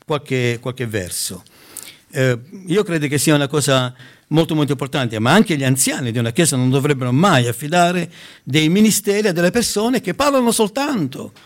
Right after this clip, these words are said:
che dicono soltanto, ma non sono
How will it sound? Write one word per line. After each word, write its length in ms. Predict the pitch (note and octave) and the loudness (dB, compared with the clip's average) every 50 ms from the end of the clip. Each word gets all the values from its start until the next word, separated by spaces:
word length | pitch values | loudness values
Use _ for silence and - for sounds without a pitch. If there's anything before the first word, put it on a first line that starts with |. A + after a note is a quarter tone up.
| _ _ _ _ _ - | _ _ _ _ _ 2
che 160 | - G3 F#3+ | 4 4 4
dicono 320 | G3 C#4 C4+ B3+ A#3 A#3 | 4 2 2 2 2 2
soltanto, 920 | G3+ A3 G#3+ F#3+ - B3 C4 C4 A#3+ F#3+ D#3+ C#3 B2 - A#2 G2 F2+ F#2 - _ _ _ _ _ _ _ _ _ _ _ _ _ _ _ _ _ _ _ | 4 2 2 0 0 -2 0 0 0 0 -2 -4 -4 -6 -10 -10 -10 -12 -16 _ _ _ _ _ _ _ _ _ _ _ _ _ _ _ _ _ _ _
ma 380 | - C3+ E3 A3+ C#4 D4 E4 - - - _ _ _ _ _ - | -2 0 2 4 4 2 0 -2 -8 -20 _ _ _ _ _ 0
non 320 | C3+ D#3+ G3 B3+ C#4+ C#4+ | 4 6 6 6 6 4
sono 640 | - - - - F3 D#3+ D#3+ F3 G#3 C4 C#4 - - | 2 2 4 6 6 6 4 2 0 -2 -2 -4 -6